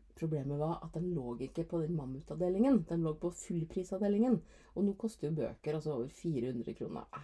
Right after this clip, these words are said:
har ikke sjans til det. Jeg har ikke råd i det hele tatt. Så ringte jeg til Anette for å spørre hun.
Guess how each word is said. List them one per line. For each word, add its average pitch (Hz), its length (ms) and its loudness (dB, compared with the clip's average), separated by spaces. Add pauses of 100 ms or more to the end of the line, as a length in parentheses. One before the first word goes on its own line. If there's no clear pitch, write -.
(120)
har - 140 -6
ikke - 300 -20
sjans - 640 8
til - 120 -6
det. - 80 -4
Jeg - 60 -6
har - 80 -10
ikke - 240 -4
råd 69 180 -4
i - 120 -4
det 139 100 -8
hele - 240 -8
tatt. - 220 -14 (340)
Så 262 120 2
ringte 196 360 4
jeg - 60 -2
til 277 100 2
Anette 302 380 0
for 359 100 2
å 349 60 -8
spørre 160 420 2
hun. 113 80 -6